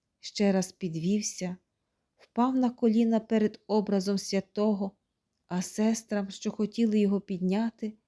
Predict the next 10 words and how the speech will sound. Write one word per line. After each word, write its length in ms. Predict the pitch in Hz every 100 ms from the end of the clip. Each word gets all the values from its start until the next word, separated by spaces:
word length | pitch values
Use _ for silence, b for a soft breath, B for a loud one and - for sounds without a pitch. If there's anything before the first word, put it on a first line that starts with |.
| _ _ _
сказав: 720 | - - - 208 170 175 165 170 _ _ _ _ _ _ _ _ _
«Принесіть 640 | - 277 285 269 285 240
мені 500 | 202 190 196 233 240 - _ _ _ -
мою 280 | 202 196 202
одежу. 680 | 196 170 190 175 160 - 180 _ _ _ _ _ _ _ _
Святий 520 | - 190 - 233 208
Йосиф 420 | 220 240 240 214
чекає 560 | - 220 220 240 220 170
на 140 | 160
мене». 440 | 160 160 156 156